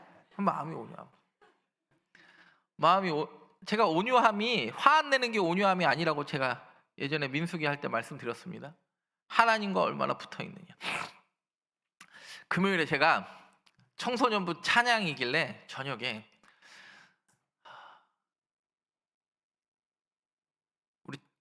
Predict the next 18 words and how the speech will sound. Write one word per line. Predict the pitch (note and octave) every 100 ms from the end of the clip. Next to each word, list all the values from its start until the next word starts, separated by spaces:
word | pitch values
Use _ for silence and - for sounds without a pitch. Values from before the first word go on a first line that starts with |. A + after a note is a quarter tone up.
| _ -
청소년부 | - A3+ A3 F#3+ D#3+
전도사님한테 | - D3+ E3 D3 A#2+ A2 D3+ A#2 - _ -
카톡을 | - - C4 A3
보냈어요. | B2 G#2+ - - - _ _ _ _ _ _ _ _ _ _ _ _ _ _ _ - _ _ _ _ _ _ -
"내일 | C3+ C#3+ C#3 A2+ - _ _ -
청소년부 | G3+ F#3+ E3+ D3+ C3+
아이들, | A2 C3 C3 B2+ A2 - _ _ _ _ _
청소년부 | - G3 F#3+ D#3 C#3
찬-, | - F3+ -
특송이던데 | - G#3+ F3+ C3+ B2 A2+ A2+ A2
아이들 | A#2 A#2+ A#2+ C3+
옵니까?" | A2+ B2 G#2+ C3 B2 -
그랬더니, | G#2+ - A2 A2+ _ - - _
"목사님, | - - B2 A#2 G#2+
아이들이 | A2 A#2+ B2 A#2+
반응이 | - - C3 D3 B2
없습니다." | - C#3 A#2+ C3+
그래요. | C3+ G2 G#2+ A#2